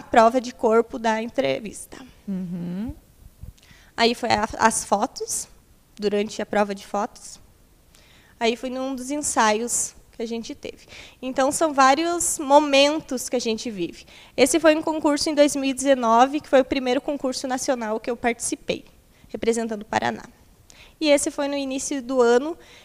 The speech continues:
Speaker 1: é, na prova de popularidade, a qual eu conquistei o título também de mídia social no concurso nacional.
Speaker 2: Uhum. Aí é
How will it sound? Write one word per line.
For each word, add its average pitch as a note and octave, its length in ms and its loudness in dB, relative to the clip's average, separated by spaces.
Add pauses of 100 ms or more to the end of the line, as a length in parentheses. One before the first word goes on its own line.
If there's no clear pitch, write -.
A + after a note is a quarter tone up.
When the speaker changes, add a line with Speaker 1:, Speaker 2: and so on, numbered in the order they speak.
(120)
Speaker 1:
é, A3+ 260 4
na A#3 260 2
prova A#3 380 6
de A3+ 100 -10
popularidade, C#4+ 880 6
a - 20 -6
qual A#3+ 340 4
eu C4 480 4
conquistei C4 420 2
o C4+ 60 2
título B3+ 460 -6
também A#3 360 -4
de B3 140 -8
mídia A#3 300 -4
social A3+ 680 -2 (380)
no A#3 120 -6
concurso A#3+ 440 -4
nacional. A#3+ 400 -4 (400)
Speaker 2:
Uhum. G3+ 520 -4 (1000)
Aí G#3+ 400 6
é G3 300 2